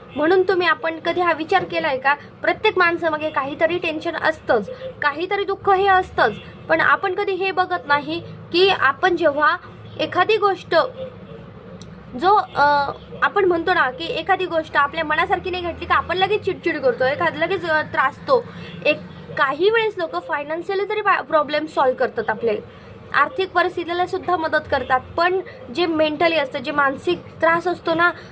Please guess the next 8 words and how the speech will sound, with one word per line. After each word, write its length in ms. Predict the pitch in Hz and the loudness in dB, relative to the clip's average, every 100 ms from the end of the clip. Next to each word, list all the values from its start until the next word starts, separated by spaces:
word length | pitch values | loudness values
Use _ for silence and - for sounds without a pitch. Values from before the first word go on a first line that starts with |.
| - | -4
तो 200 | 349 381 | 4 4
टेन्शन 520 | 381 349 311 302 320 302 | 4 0 -2 -2 -2 -2
कोणीच 400 | 302 302 339 - | -4 -2 -2 0
घेऊ 180 | 277 | -2
शकत 340 | 269 285 240 233 | -2 -4 -4 -4
नाही. 140 | 233 220 - - | -6 -6 -14 -4
हे 100 | 339 | -2
प्रत्येकाचं 640 | 359 339 311 370 370 359 | 2 0 2 2 2 0